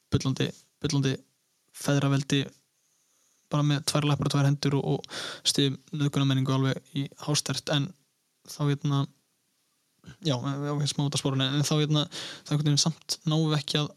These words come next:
svona aftabúa þetta, að fólk fari til sálfræðings, að fólk, uh, bara f-, ki-, kíkja á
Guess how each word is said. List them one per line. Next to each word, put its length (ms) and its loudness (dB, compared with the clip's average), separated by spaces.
svona 280 -4
aftabúa 1600 -2
þetta, 500 -4
að 140 -4
fólk 220 -4
fari 260 2
til 100 2
sálfræðings, 540 -2
að 160 -2
fólk, 320 -6
uh, 400 -2
bara 220 -4
f-, 240 -12
ki-, 220 -2
kíkja 400 -2
á 40 0